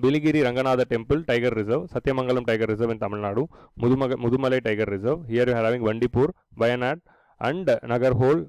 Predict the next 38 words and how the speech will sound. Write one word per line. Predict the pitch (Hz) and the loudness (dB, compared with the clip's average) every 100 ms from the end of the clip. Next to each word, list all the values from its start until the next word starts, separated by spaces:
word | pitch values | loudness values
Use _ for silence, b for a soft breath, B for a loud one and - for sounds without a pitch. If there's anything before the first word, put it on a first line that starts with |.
| - | -2
Brahmagiri. | 120 123 113 101 | -2 0 -2 -4
So | - 165 180 175 | -2 2 4 4
this | - 139 180 | 2 2 0
region | 156 160 160 170 | 0 0 0 0
consists | 135 135 156 - | -2 -2 -2 0
of | 139 | 2
a | 135 | 0
dense | 113 156 175 | 0 -2 -4
tiger | - 127 135 | -2 0 2
population. | 127 117 120 101 98 156 b b b | 2 0 0 -4 -4 -8 b b b
This | 120 190 | 0 0
continuous | - 147 160 190 185 196 196 - | 0 -2 0 2 4 2 2 -4
region | 127 143 151 151 131 | -4 0 0 0 0
here | 139 110 160 | 2 2 2
is | 147 - 131 | -2 -4 -10
having | - 131 147 151 | -4 0 2 0
the | 160 | 0
highest | 127 135 143 135 | 0 2 2 0
density | 123 120 127 120 | 0 -2 0 0
of | 120 | 0
tiger | 107 110 | 0 0
population | 113 104 107 107 123 170 b b - | 0 -2 -2 -4 -6 -8 b b 2
all | 113 | 4
over | 120 113 | 4 2
India. | 98 98 98 - - _ - | -2 -6 -6 -14 -20 _ -12
With | 120 - | -8 -2
respect | 143 - - | -2 0 0
to | 160 | 0
state, | - 175 170 | 2 2 2
we | 143 | 2
know | 139 143 | 2 2
that | 147 160 | 2 0
Madhya | 123 131 | -2 0
Pradesh | 135 135 131 | 2 2 0
is | 123 | -4
having | 110 117 120 | -4 -4 -4
the | |
highest. | 107 104 165 - | -4 -2 -2 -2